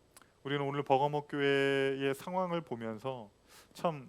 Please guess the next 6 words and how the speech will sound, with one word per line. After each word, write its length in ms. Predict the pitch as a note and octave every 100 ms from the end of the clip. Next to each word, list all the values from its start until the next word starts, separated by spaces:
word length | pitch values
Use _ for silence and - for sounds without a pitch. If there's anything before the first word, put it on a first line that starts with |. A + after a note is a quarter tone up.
| A#2+
놀라운 420 | A#2+ D#3 F#3 F#3
사실을 400 | F3 D#3+ E3 D3+
알게 200 | G#2+ G#2
됐습니다. 560 | A2 G#2 G#2+ F#2+ F#2+ G2+ _ _ _
아니, 240 | C#3+ D3+ C#3 _ _ _ _ _ _ - _ _
대표 520 | - B2+ - G#3 C#3